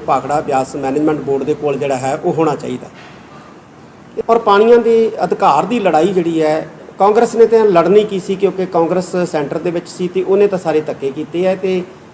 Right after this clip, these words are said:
ਅ, ਜਿਹੜਾ ਇੱਥੇ, ਅ, ਅਕਾਲੀ ਦਲ ਸਾਡੀ ਆਪਣੀ ਪਾਰਟੀ ਕਹੀ ਜਾਂਦੀ ਸੀ, ਉਹਨੇ ਵੀ ਪਾਣੀਆਂ ਦਾ ਜਿਹੜਾ, ਅ, ਕੇਸ ਹੈ ਉਹ ਪੁਖਤਾ ਢੰਗ ਦੇ ਨਾਲ ਜਿਹੜਾ ਹੈ ਉਹ ਨਹੀਂ ਲੜਿਆ, ਜਿਹਦਾ ਖਮਿਆਜ਼ਾ ਅੱਜ ਅਸੀਂ ਭੁਗਤ ਰਹੇ ਹਾਂ।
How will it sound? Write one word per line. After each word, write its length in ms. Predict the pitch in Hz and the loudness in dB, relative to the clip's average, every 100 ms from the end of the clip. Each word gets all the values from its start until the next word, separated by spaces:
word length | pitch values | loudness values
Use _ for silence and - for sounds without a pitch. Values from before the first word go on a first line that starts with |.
| - - | -20 -6
ਅ, 20 | |
ਜਿਹੜਾ 440 | 156 151 147 190 196 | 0 2 2 2 2
ਇੱਥੇ, 460 | 190 185 185 185 156 156 156 | 0 0 2 2 0 0 0
ਅ, 20 | |
ਅਕਾਲੀ 280 | 147 170 208 | 0 -2 0
ਦਲ 200 | 196 190 | 2 2
ਸਾਡੀ 260 | 180 165 | 0 -2
ਆਪਣੀ 240 | 165 165 175 | -2 -2 -4
ਪਾਰਟੀ 360 | - 151 160 | -2 -4 -4
ਕਹੀ 220 | 175 151 151 | -4 -4 -4
ਜਾਂਦੀ 280 | 156 147 | -6 -6
ਸੀ, 200 | 156 185 - | -8 -8 -6
ਉਹਨੇ 220 | 262 262 | -2 0
ਵੀ 100 | 226 | 0
ਪਾਣੀਆਂ 400 | 208 165 151 156 | 0 0 0 0
ਦਾ 120 | 160 151 | -2 -4
ਜਿਹੜਾ, 420 | 147 147 143 139 127 120 | -4 -2 -2 -2 -6 -8
ਅ, 40 | 120 | -10
ਕੇਸ 300 | 156 165 165 | -4 -4 -4
ਹੈ 140 | 139 117 - - - - | -8 -8 -12 -20 -20 -10
ਉਹ 60 | 202 | -6
ਪੁਖਤਾ 380 | 233 220 - 220 | -4 -2 -2 -2
ਢੰਗ 220 | 185 131 | -2 -4
ਦੇ 140 | 147 | -4
ਨਾਲ 200 | 143 139 | -6 -6
ਜਿਹੜਾ 240 | 135 131 123 | -8 -8 -8
ਹੈ 180 | 135 | -8
ਉਹ 180 | - 151 | -6 -4
ਨਹੀਂ 240 | 135 165 175 | -2 0 0
ਲੜਿਆ, 280 | 151 165 | 0 0
ਜਿਹਦਾ 240 | 170 147 156 | -2 -4 -6
ਖਮਿਆਜ਼ਾ 640 | - 131 127 117 147 - | -6 -6 -6 -4 -4 -4
ਅੱਜ 140 | 131 131 | -6 -10
ਅਸੀਂ 180 | 156 - | -14 -10
ਭੁਗਤ 240 | - - | -10 -10
ਰਹੇ 160 | 120 | -10
ਹਾਂ। 60 | 120 | -10